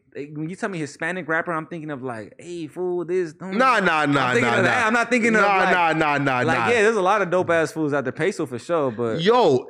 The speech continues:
Speaker 2: it is one kid, but I haven't, like, heard from him in, in a while, man. Like, I don't know if he just kinda, like, just, just fell off the face of the planet. This kid called Baby Soulja?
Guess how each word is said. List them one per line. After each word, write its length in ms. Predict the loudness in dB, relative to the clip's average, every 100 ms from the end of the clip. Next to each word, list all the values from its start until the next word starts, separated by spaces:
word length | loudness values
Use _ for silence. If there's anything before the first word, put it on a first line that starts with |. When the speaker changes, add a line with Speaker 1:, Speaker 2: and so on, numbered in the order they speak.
| -4
Speaker 2:
it 140 | 0 2
is 120 | 2
one 300 | 4 4 2
kid, 320 | 2 2 2
but 140 | 2 2
I 100 | 2
haven't, 440 | 2 2 0 -2 _ _ -18 -4
like, 180 | 0 2
heard 140 | 0
from 120 | 0 -2
him 160 | -2
in, 160 | -2 0
in 60 | 0
a 60 |
while, 420 | -2 0 2 2 2
man. 280 | 2 2 2
Like, 160 | 0 -2 -10 -18 -8
I 120 | 0
don't 180 | 2 4
know 160 | 4 4
if 120 | 2
he 100 | -2
just 160 | -2 -2
kinda, 180 | -2 0
like, 160 | -2
just, 220 | -6 -10
just 260 | -4 -4 0
fell 100 | 0
off 80 | 0
the 60 | -2
face 160 | -6
of 80 | -4
the 40 | -2
planet. 280 | 0 0 -6 -20 -20 -20 _ -2
This 200 | 0 2
kid 140 | 0
called 160 | 0 0
Baby 240 | 0 0
Soulja? 400 | 2 4 4 0